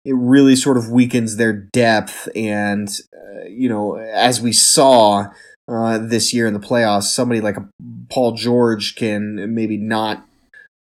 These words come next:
uh, have some strong performances, and that ca-, then, then Kawhi can't do it all by himself. So there's, there's some issues there. I'm with you on in, in terms of chemistry,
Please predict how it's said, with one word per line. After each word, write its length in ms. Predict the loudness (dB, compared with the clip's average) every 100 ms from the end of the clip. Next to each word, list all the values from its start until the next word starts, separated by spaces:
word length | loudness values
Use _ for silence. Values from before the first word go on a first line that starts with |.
| _
uh, 280 | -10 -6 -4
have 280 | 0 0 0
some 260 | 0 -4 -6
strong 440 | -8 -2 0 -2
performances, 680 | -4 -6 -2 -2 -4 -6 -6
and 180 | -6 -4
that 240 | -4 -4
ca-, 160 | -6 -8 -8
then, 360 | -2 -2 0
then 180 | -2 -2
Kawhi 420 | -4 -2 0 0
can't 280 | 0 -6 -4
do 160 | -2 0
it 60 | 0
all 160 | -2
by 180 | -2 -4
himself. 540 | -6 -8 -4 -4 -4 -10 -20 -20 _
So 280 | 0 2 4
there's, 460 | 4 4 2 -4 -14 _ _ _ _ _ _ _ _ _
there's 300 | 4 4 6
some 480 | 4 4 2 -2 -8 _ _ _ _ 0
issues 440 | 2 2 0 2
there. 300 | 4 6 6
I'm 120 | 4
with 200 | 2 0
you 140 | 0 2
on 220 | 2 0
in, 380 | -2 -2 0 -2
in 160 | -4
terms 220 | -4 -6 -8
of 100 | -8
chemistry, 640 | -6 -4 -4 -4 -4 -6